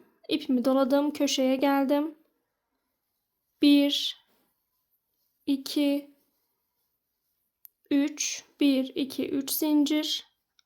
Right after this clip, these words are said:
Aynı yere tekrardan bir, iki,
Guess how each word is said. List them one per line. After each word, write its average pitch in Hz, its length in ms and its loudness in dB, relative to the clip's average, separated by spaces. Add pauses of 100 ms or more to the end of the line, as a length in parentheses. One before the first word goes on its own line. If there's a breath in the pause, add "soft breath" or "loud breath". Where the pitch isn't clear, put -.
Aynı 294 300 2
yere 247 280 -2
tekrardan 262 960 -2
bir, 269 560 -4 (1300)
iki, 294 580 -2